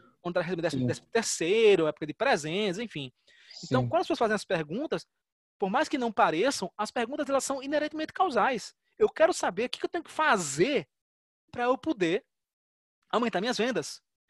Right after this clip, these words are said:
Speaker 1: Então, esse papo de que não, mas é só, é, é uma, é só predição aqui, calma. Pense direitinho, porque talvez o que o cara esteja perguntando é uma pergunta que é causal. Ele quer saber,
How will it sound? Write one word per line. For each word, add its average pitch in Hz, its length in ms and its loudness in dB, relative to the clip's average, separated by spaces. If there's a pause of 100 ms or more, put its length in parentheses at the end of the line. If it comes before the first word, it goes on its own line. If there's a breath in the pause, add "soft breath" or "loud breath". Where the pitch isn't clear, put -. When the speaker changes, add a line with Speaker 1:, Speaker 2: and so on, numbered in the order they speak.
(180)
Speaker 1:
Então, 190 160 -4
esse - 140 -4
papo 233 300 2
de 208 80 -8
que 196 100 -8
não, 277 320 -4
mas 233 140 2
é 196 40 0
só, 240 200 -4 (120)
é, 180 400 -4
é 190 40 -6
uma, 202 180 0
é 196 200 -4
só 254 140 2
predição 240 540 0
aqui, 214 400 -2 (800)
calma. 143 560 0 (640)
Pense 226 280 -4
direitinho, 196 420 -4
porque 190 300 -14
talvez 190 380 -4
o 196 40 -16
que - 60 -20
o - 40 -20
cara 175 140 -6
esteja 160 200 -10
perguntando 156 560 -8
é 170 60 -16
uma 165 120 -10
pergunta 175 420 -6
que 247 100 -16
é - 20 -10
causal. 226 560 -2 (240)
Ele 175 160 -6
quer 214 180 -8
saber, 190 440 -4